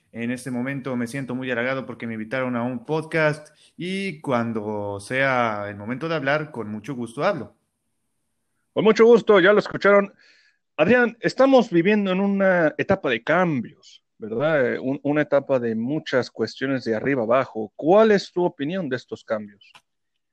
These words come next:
Speaker 1: Ah, pues como dice la canción de Toy Story, cambios extraños que hay en mí. <laughs> Y no hay duda
Speaker 2: Interesante.
Speaker 1: alguna.
Speaker 2: Interesante.
Speaker 1: Ah, la
Speaker 2: Bien,
Speaker 1: verdad
Speaker 2: bien.
Speaker 1: es,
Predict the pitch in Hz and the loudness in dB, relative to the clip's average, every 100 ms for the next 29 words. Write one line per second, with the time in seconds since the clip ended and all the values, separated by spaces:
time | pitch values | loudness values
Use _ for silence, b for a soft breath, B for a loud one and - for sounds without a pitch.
0 | _ _ - - 120 120 113 110 117 113 | _ _ -16 -8 -4 -4 -6 -8 -10 -8
1 | 127 120 139 143 139 135 117 110 135 131 | -4 -2 -4 -4 -4 -4 -4 -8 -6 -6
2 | 120 131 120 - 127 120 117 131 127 117 | -6 -6 -6 -4 -2 -2 -2 -2 -4 -6
3 | 113 - 127 120 - 135 127 110 113 117 | -10 -6 -4 -6 -6 -4 -4 -4 -6 -8
4 | _ - 131 110 113 - _ - 117 117 | _ -8 -8 -6 -10 -12 _ -10 -4 -4
5 | 117 123 147 143 123 107 110 _ _ _ | -2 0 2 4 2 0 -10 _ _ _
6 | - 220 - 127 117 113 131 123 - _ | -18 -14 -10 -2 0 2 2 0 -6 _
7 | - - 127 127 160 170 147 | -16 -4 -2 0 0 -2 -8